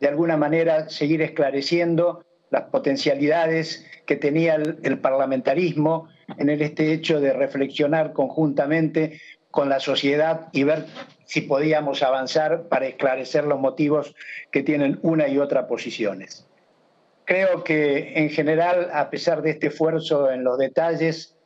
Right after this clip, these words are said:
los hechos socioculturales y los hechos biológicos no cambian con la rapidez que nosotros deseáramos y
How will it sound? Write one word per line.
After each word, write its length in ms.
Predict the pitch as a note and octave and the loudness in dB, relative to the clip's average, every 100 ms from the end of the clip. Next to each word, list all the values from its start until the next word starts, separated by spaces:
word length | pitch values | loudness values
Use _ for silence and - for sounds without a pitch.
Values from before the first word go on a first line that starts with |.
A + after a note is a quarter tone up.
| _ _ _ | _ _ _
los 260 | C#3 D3+ - | -2 0 0
hechos 640 | F3 F3+ E3 - - - _ _ _ | 0 0 0 -2 -10 -14 _ _ _
socioculturales 1200 | - E3+ D3 D#3 - D3 C#3 C#3+ E3 D#3 D3 C3 | -4 -2 0 -2 0 0 2 2 2 2 0 -2
y 40 | C3+ | 0
los 200 | C3+ D3+ | 0 0
hechos 240 | C#3 C#3+ | 0 0
biológicos 800 | C3+ C#3 D#3 D#3+ D#3 D#3+ D#3 - - - - | 2 2 0 0 -2 0 -2 -6 -20 -14 -2
no 180 | D#3 D#3 | -2 2
cambian 420 | F3+ E3 D#3+ D3 | 0 2 2 2
con 160 | C#3+ | 0
la 100 | C3 | 2
rapidez 720 | C3 C3+ C3 C#3 D3+ D#3+ - - - | 2 0 0 0 2 0 -6 -20 -8
que 140 | - C3+ | -2 0
nosotros 680 | C3+ D3+ D3 D3+ C#3 - - - - - | 0 0 0 0 0 -4 -16 -20 -20 -6
deseáramos 760 | - D3 F3+ F3 F3 E3+ E3 | -2 2 2 2 2 2 0
y 560 | E3 - C3+ B2+ A#2+ - | -4 -2 0 0 -2 -8